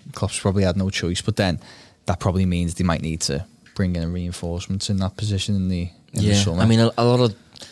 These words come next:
Speaker 2: a lot of people couldn't get their heads round Matip was left on the bench.
Speaker 1: Mm.
Speaker 2: He opted for Lovren over Matip. A lot of people couldn't understand that one. I think possibly that stems from Lovren being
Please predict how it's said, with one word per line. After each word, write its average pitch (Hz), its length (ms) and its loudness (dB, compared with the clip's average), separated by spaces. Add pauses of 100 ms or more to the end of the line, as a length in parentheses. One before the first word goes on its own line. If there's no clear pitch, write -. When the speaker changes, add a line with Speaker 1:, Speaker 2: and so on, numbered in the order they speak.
(320)
Speaker 2:
a 120 60 2
lot 123 100 4
of 113 80 2
people 117 240 4
couldn't 110 240 0
get 107 140 2
their 104 120 2
heads 101 160 2
round 98 380 2 (420)
Matip 98 360 0
was 104 100 -2
left 107 240 0
on 101 60 4
the 95 60 2
bench. - 420 -2 (100)
Speaker 1:
Mm. 95 400 2 (440)
Speaker 2:
He - 120 0
opted 101 260 0
for 104 120 2
Lovren 98 320 2
over 98 180 4
Matip. 98 320 2
A 104 60 -2
lot 104 160 2
of 98 40 -2
people 104 200 -2
couldn't 104 180 0
understand 98 400 0
that 92 100 0
one. 101 160 0
I 101 40 0
think 113 240 0 (760)
possibly 107 420 4
that 104 160 0
stems 95 420 2
from 90 280 2 (840)
Lovren 104 460 2
being 98 360 4